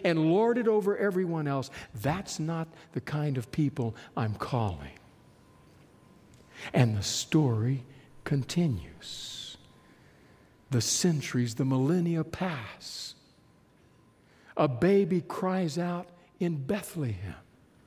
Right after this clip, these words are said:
who will grow up to announce a new kingdom. Now it's not just a people, it's actually a kingdom called the Kingdom of God. And that baby will tell us what that kingdom is like.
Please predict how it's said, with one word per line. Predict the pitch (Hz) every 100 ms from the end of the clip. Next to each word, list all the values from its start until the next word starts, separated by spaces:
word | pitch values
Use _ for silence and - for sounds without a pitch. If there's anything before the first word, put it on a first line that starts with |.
| _ _ _ _ _ _ _ _ - - -
who | 190
will | 190 185
grow | 135 147 196 208 196
up | 208 202
to | 185 175
announce | 175 202 202 -
a | 226
new | 196 202 202
kingdom. | - 302 302 208 139 113 - -
Now | 165 240 202
it's | -
not | 180
just | 214 196 -
a |
people, | - 190 208 202
it's | 202
actually | 220 214 226 233
a |
kingdom | 233 - 277 254 196 135 - - -
called | 202 185
the | 170
Kingdom | 170 - 240 226 202 175
of | 131
God. | 143 123 110 104 - _ _ _ _ _ _ _ _ _ _ _ _ _ _ _ _ -
And | 156 147
that | 170 233 220 127
baby | 190 208 156 113 101 - - -
will | 151 175
tell | 165 196 190 180
us | 185 - -
what | 214 214 196
that | 247 247 -
kingdom | - 147 120 107
is | 101 101
like. | 90 - -